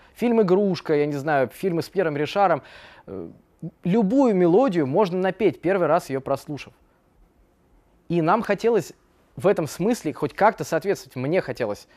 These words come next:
соответствовать, режиссёру хотелось. Но вот какая была проблема. Когда ты пишешь для одной сцены какой-то минутный или полутораминутный кусок, эта яркая мелодия, которая проходит, она очень трудно клеится с другой сценой, которая идёт тут же.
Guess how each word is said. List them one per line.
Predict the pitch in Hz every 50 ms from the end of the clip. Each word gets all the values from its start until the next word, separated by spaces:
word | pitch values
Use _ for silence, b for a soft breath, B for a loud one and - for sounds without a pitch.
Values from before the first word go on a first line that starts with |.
| b b
соответствовать, | b - 131 120 - 127 120 - - 98 -
режиссёру | - 131 135 165 - - 202 170 131
хотелось. | - 120 117 - 117 98 95 - - B B B B B B B B B B B
Но | - 151 160
вот | 208 214
какая | - 190 - 208 190 160
была | 170 170 151
проблема. | - 160 156 156 156 139 117 110
Когда | - 120 135 143
ты | - 139
пишешь | - 165 165 - 143 - - - - _ _ _ _ _
для | 160 - - 151 147
одной | 147 151 156 151 131
сцены | - - - 180 160 131 113
какой-то | - 117 - - 131 113 - 107
минутный | 110 127 139 156 143 - - 107 104
или | 107 107
полутораминутный | - 127 135 135 120 123 113 113 120 131 123 - - 104
кусок, | - - 123 - 220 233 233 - _ _ _ _ _ _ _ _ _ _ _ _ _ _ _ _ _ b b b b b b b b b b b b b b b b b b b b b _
эта | _ 147 147 -
яркая | 151 147 175 165 156 - - 131
мелодия, | 127 123 127 139 196 226 220 175 151
которая | - 123 113 - 120 110 110 107 101
проходит, | 92 _ - 127 113 - 139 123 104 107 - - _ b b b b b b b _ _ _ _
она | 139 143 151 180 196
очень | - - 208 - - 175 147
трудно | - 202 226 170 156 -
клеится | - 156 175 170 151 - 120
с | 110
другой | - 139 139 135 151 131
сценой, | - - - 120 107 95
которая | - 110 - 131 123 123 113
идёт | 120 131 - _
тут | - 139 120 101
же. | 98 92